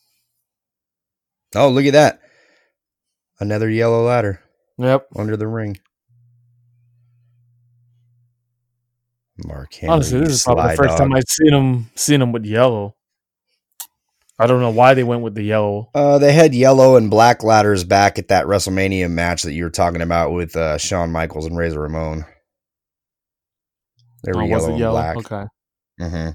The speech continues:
Speaker 1: Yeah. Actually, no. I think those are red. <laughs> Fuck.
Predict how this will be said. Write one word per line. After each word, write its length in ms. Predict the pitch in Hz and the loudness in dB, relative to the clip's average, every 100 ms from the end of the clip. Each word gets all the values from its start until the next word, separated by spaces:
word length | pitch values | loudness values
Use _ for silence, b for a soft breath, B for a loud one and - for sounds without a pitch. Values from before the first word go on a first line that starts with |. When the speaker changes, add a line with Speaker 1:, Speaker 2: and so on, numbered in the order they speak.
| - - | -14 -12
Speaker 1:
Yeah. 260 | 76 78 - _ _ _ _ _ _ _ _ _ _ _ _ _ _ _ _ _ _ _ _ _ _ _ _ _ _ _ _ _ _ _ _ _ _ _ _ _ _ _ _ _ | -8 -8 -10 _ _ _ _ _ _ _ _ _ _ _ _ _ _ _ _ _ _ _ _ _ _ _ _ _ _ _ _ _ _ _ _ _ _ _ _ _ _ _ _ _
Actually, 340 | - - 320 285 | 0 0 0 -2
no. 220 | 311 92 | 0 0
I 100 | 82 | 0
think 180 | 160 131 | -2 -2
those 160 | 107 | -2
are 80 | 98 | -2
red. 460 | 78 135 - 78 - b b b b b b _ | 0 0 0 -6 -14 b b b b b b _
<laughs> 60 | 104 - 180 | -2 2 2
Fuck. 320 | - 165 | 4 2